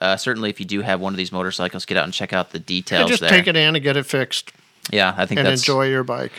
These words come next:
Speaker 1: That's it. Because
Speaker 2: Until
Speaker 1: they
Speaker 2: the next recall.
Speaker 1: <laughs> Right. <laughs> Another reason to buy an old bike, you know, you get out of, out of, uh, all the old recalls there. But, uh, you know, hopefully we'll get these issues ironed out and, uh, won't have to worry about it anymore. But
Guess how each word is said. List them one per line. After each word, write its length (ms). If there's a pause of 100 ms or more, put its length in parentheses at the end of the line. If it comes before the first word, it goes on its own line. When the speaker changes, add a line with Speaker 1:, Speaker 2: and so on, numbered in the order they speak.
(100)
Speaker 1:
That's 180
it. 300
Because 240
Speaker 2:
Until 40
Speaker 1:
they 120
Speaker 2:
the 80
next 220
recall. 420
Speaker 1:
<laughs> 40
Right. 680 (1400)
<laughs> 400
Another 320
reason 220
to 80
buy 160
an 80
old 220
bike, 320
you 80
know, 100
you 80
get 100
out 140
of, 180
out 200
of, 160
uh, 40 (200)
all 120
the 120
old 160
recalls 480
there. 300
But, 280
uh, 300
you 80
know, 100
hopefully 300
we'll 100
get 80
these 180
issues 480 (200)
ironed 320
out 260
and, 240
uh, 180
won't 140
have 120
to 60
worry 200
about 240
it 80
anymore. 400
But 280